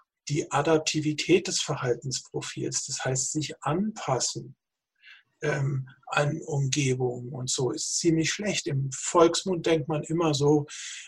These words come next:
„Im Schlafwandler passiert schon nichts, besonders wenn der auf dem Dach ist, den soll man nicht wecken.“ Aber das stimmt gar nicht. Schlafwandler tun sich weh.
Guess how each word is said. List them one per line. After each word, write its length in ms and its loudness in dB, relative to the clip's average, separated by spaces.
„Im 60 -4
Schlafwandler 680 4
passiert 480 4
schon 260 0
nichts, 280 2
besonders 480 0
wenn 120 0
der 140 0
auf 120 -4
dem 120 -4
Dach 280 4
ist, 220 0
den 120 0
soll 200 4
man 160 -2
nicht 220 -6
wecken.“ 420 -2
Aber 100 2
das 120 -2
stimmt 460 -2
gar 260 -6
nicht. 300 -14
Schlafwandler 1200 4
tun 360 0
sich 320 -2
weh. 280 -4